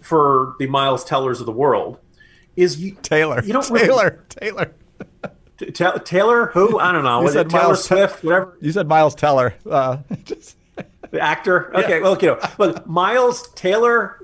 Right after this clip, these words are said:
Speaker 1: feels like, first of all, his name sounds like an, an alias, right? If you're, if you don't wanna be, that's, that's the, you know, the, would you sign into the hotel registry if you don't want people knowing you're staying there? Um, Miles Taylor, uh,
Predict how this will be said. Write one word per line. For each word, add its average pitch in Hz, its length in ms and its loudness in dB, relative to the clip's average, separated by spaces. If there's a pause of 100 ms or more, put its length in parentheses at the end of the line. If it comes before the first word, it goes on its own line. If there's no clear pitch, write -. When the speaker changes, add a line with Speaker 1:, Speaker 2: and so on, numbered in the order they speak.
(140)
Speaker 1:
feels 185 280 2
like, 165 160 2
first 180 260 -2
of - 0 -
all, 165 60 -2
his 165 140 -2
name 202 180 -2
sounds 160 280 -2
like 139 140 0
an, 123 60 -2
an 117 240 -6
alias, - 640 -8
right? 117 180 -4 (420)
If 127 100 -4
you're, 165 140 4
if 170 140 0
you 185 80 -4
don't 190 260 2
wanna 185 240 2
be, 170 120 -2
that's, 180 260 -2
that's 202 180 -2
the, 170 440 4
you 147 120 -2
know, 131 260 2
the, 127 260 -6
would 127 140 -8
you 131 80 -6
sign 156 340 -2
into 143 240 -6
the 120 140 -2
hotel 127 360 -2
registry 113 640 -4
if - 360 -16
you 131 60 -4
don't 139 80 -2
want - 160 -2
people 131 220 -6
knowing 113 240 0
you're 101 100 -10
staying 104 380 -8
there? - 200 -18 (520)
Um, 147 440 -2 (360)
Miles 170 720 -2
Taylor, 143 680 -2 (680)
uh, - 460 -20